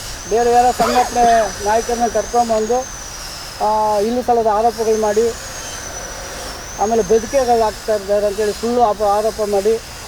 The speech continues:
ಅವರ ಒಂದು ಕುಟುಂಬಕ್ಕೆ, ಅವರ ಒಂದು ಹೆಸರಿಗೆ ಮಸಿ ಬೆಳೆಯುವಂಥ ಕೆಲಸ ಮಾಡಿದ್ದಾರೆ. ಇವತ್ತು ಅವರು ಕೂಡ ಇಲ್ಲಿ ಮೂಲತಃ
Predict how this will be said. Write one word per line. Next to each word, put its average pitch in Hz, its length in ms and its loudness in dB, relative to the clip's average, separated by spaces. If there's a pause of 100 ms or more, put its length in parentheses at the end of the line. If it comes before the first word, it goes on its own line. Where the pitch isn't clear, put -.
(480)
ಅವರ 226 220 2
ಒಂದು 262 340 0
ಕುಟುಂಬಕ್ಕೆ, 247 760 -2 (100)
ಅವರ 220 240 2
ಒಂದು 254 280 0
ಹೆಸರಿಗೆ 226 320 -2
ಮಸಿ 220 280 -2
ಬೆಳೆಯುವಂಥ 220 320 0
ಕೆಲಸ 196 280 -2
ಮಾಡಿದ್ದಾರೆ. 190 480 0 (640)
ಇವತ್ತು 254 340 0
ಅವರು 285 460 2
ಕೂಡ 262 200 0 (240)
ಇಲ್ಲಿ 277 580 -4 (2250)
ಮೂಲತಃ 277 380 2